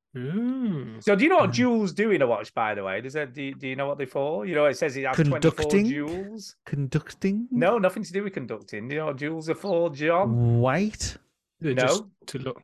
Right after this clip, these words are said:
Speaker 1: they just look, feel super special.
Speaker 2: No, no. Do you know what they're actually for? They're actually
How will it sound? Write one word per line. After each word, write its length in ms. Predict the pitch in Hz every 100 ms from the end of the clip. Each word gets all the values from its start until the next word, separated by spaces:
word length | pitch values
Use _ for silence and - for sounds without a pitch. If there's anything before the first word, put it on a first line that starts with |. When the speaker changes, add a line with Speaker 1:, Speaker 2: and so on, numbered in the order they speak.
| _ -
Speaker 1:
they 140 | 147
just 260 | 127 135 -
look, 180 | 139 -
feel 220 | - 139
super 260 | - 131 -
special. 440 | - 139 - 113 _ _ _ _ 131
Speaker 2:
No, 500 | 175 247 254 131 - _ _ 160
no. 260 | 190 202
Do 100 | 143
you 60 | 151
know 80 | 156
what 140 | 131
they're 120 | 147
actually 320 | 151 - 156 139
for? 220 | 147 135
They're 140 | 127
actually 680 | 190 - - 220 131 110 120